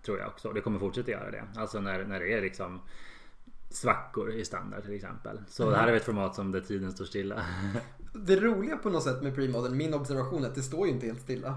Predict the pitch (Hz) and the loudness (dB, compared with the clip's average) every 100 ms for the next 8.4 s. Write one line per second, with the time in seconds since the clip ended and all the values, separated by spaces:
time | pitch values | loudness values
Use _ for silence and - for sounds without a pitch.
0 | - 160 156 143 165 202 147 131 120 131 | -4 -2 0 2 2 2 2 2 2 0
1 | 123 151 151 170 135 - 170 139 123 131 | 0 0 2 0 -2 0 0 2 0 -2
2 | 123 143 156 139 135 135 127 131 131 123 | -2 -2 -2 -2 0 2 2 2 -2 0
3 | 123 120 156 175 170 185 208 170 147 131 | -2 0 2 4 4 2 0 -2 0 2
4 | 139 127 143 127 120 123 - - 135 131 | 2 0 0 2 2 0 -8 -8 -6 -2
5 | 135 160 139 143 139 180 156 120 120 - | -2 0 0 0 0 0 0 0 -2 0
6 | 135 139 170 120 120 131 - - - 113 | 2 2 2 0 -2 -4 -4 -8 -4 0
7 | 110 127 131 131 135 147 160 131 - 123 | 2 2 0 0 0 0 0 0 -2 -4
8 | 131 120 110 98 | -2 -2 -2 -2